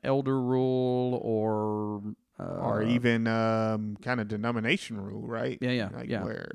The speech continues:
Speaker 1: Yeah, where the, like,
Speaker 2: bishops are
Speaker 1: somebody else from
Speaker 2: yeah,
Speaker 1: outside the
Speaker 2: somebody
Speaker 1: church
Speaker 2: outs-,
Speaker 1: rules.
Speaker 2: outside the church in
Speaker 1: Yeah,
Speaker 2: control.
Speaker 1: hierarchy,
Speaker 2: Yes,
Speaker 1: right.
Speaker 2: yes.
Speaker 1: Everybody, they're all still in the room.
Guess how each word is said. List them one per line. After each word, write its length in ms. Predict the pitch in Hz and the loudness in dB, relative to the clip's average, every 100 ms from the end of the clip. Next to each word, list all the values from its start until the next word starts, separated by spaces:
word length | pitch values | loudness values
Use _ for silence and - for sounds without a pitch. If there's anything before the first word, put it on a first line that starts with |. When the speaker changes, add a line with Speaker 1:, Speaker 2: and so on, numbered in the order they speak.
| - | -4
Speaker 1:
Yeah, 180 | 117 | -2
where 180 | 107 120 | 0 -2
the, 160 | 110 104 | 0 0
like, 160 | 107 107 | 2 8
Speaker 2:
bishops 460 | 151 151 131 - | 8 8 6 6
are 340 | 120 113 113 117 | 6 6 6 2
Speaker 1:
somebody 380 | 123 147 151 135 | 2 2 4 4
else 160 | 123 | 2
from 120 | 127 127 | 2 2
Speaker 2:
yeah, 120 | 131 | 2
Speaker 1:
outside 60 | |
the 160 | - 143 | 2 2
Speaker 2:
somebody 220 | 143 123 | 6 6
Speaker 1:
church 80 | 123 | 6
Speaker 2:
outs-, 120 | 123 110 | 6 6
Speaker 1:
rules. 220 | 110 98 | 4 6
Speaker 2:
outside 160 | 120 113 | 4 2
the 60 | |
church 240 | - 113 104 | 0 -2 -2
in 100 | 196 | -6
Speaker 1:
Yeah, 100 | 113 | -6
Speaker 2:
control. 180 | 107 110 | -4 0
Speaker 1:
hierarchy, 320 | 139 123 107 | 2 2 2
Speaker 2:
Yes, 300 | 117 - - | -2 -4 -4
Speaker 1:
right. 120 | 113 123 | -2 0
Speaker 2:
yes. 440 | 110 - - - _ 131 | -2 -4 -10 -14 _ -2
Speaker 1:
Everybody, 280 | 131 131 | 2 2
they're 220 | 131 135 135 | 2 4 4
all 120 | 131 | 4
still 240 | - 139 | 2 2
in 80 | 139 | 4
the 60 | 143 | 4
room. 280 | 135 135 | 4 4